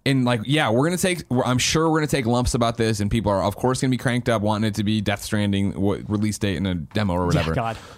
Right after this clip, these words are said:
Speaker 1: But now they can build on that. And, uh, you know, at the end of it, when we, when we finished it all, and it was like, "Oh man, Mortal Kombat eleven, that was a weird way to end,"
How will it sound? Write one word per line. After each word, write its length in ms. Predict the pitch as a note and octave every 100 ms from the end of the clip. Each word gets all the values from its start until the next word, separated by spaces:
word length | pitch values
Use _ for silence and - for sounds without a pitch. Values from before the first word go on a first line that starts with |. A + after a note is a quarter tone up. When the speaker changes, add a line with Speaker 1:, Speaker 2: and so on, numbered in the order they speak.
| -
Speaker 1:
But 280 | D#3 D#3 - - _ -
now 380 | - D#3+ F3+ A3+
they 140 | E3 D#3
can 160 | D3+
build 260 | B2+ C#3 B2+
on 200 | A#2 A2+
that. 240 | F#2 G2
And, 120 | B2
uh, 40 | B2
you 100 | C3+
know, 60 | C3+
at 100 | C#3
the 140 | C3+
end 120 | F3
of 120 | G#3+
it, 60 | F3+
when 120 | C#3
we, 140 | C#3+ A#2+
when 200 | C3+ C3
we 80 |
finished 440 | B2 - D3+ B2+ -
it 100 | F#2+
all, 160 | F2+
and 100 | F2+
it 80 | G2
was 220 | G#2+ A2+
like, 160 | A2 -
"Oh 100 | A#3
man, 200 | G3 C#3+
Mortal 180 | B2+ G#3
Kombat 300 | F#3+ D3+ B2
eleven, 260 | A2+ G#2 G2
that 60 |
was 100 | F#3+
a 60 | G#2+
weird 320 | G2 A2+ A#2+
way 160 | G#2+ G2+
to 120 | F#2+
end," 360 | F2 G2 B2